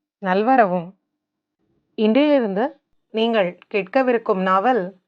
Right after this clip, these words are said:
கௌரி முத்துகிருஷ்ணன் அவர்கள் எழுத்தில் எங்கிருந்து வந்தாயோ.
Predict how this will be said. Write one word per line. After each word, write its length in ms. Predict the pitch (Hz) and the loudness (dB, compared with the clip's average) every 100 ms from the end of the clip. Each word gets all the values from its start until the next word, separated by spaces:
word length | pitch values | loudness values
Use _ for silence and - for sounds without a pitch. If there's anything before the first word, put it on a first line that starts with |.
| _ 202 | _ -2
கௌரி 300 | 190 214 285 | 0 0 0
முத்துகிருஷ்ணன் 680 | 294 285 - 226 - 226 | -2 -4 -4 -6 -4 -4
அவர்கள் 400 | 220 180 180 190 | -2 -2 -2 -2
எழுத்தில் 600 | 196 175 185 196 247 320 _ _ _ _ _ _ _ _ _ _ _ _ | 0 -2 -4 -4 -4 -6 _ _ _ _ _ _ _ _ _ _ _ _
எங்கிருந்து 680 | - 208 226 277 277 262 311 | -4 -2 2 2 4 2 2
வந்தாயோ. 580 | 214 185 185 180 170 165 | 0 0 0 0 -4 -8